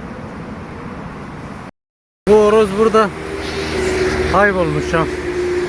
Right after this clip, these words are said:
Şu bahçelerden, bahçelerden bir yerden bu tarafa geçti.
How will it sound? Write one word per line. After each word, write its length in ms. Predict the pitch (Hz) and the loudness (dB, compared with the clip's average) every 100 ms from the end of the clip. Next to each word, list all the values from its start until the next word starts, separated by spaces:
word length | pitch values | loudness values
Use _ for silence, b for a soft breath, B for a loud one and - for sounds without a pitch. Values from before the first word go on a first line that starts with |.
| - 359 359 349 349 349 - 359 - 359 - 349 - - - - - - - - - - - - - - | -4 -4 -4 -2 -4 -4 -6 -6 -8 -8 -8 -6 -6 -8 -8 -8 -8 -8 -8 -10 -10 -10 -10 -10 -10 -4
Şu 60 | 170 | 2
bahçelerden, 640 | 180 170 180 175 170 175 | 2 2 0 2 2 2
bahçelerden 600 | 170 165 180 175 190 185 | 0 0 2 2 4 2
bir 60 | 185 | 4
yerden 380 | 180 170 180 180 | 4 2 2 0
bu 100 | 175 | 2
tarafa 320 | 185 160 190 | 2 4 4
geçti. 440 | 208 208 - 226 | 4 2 2 0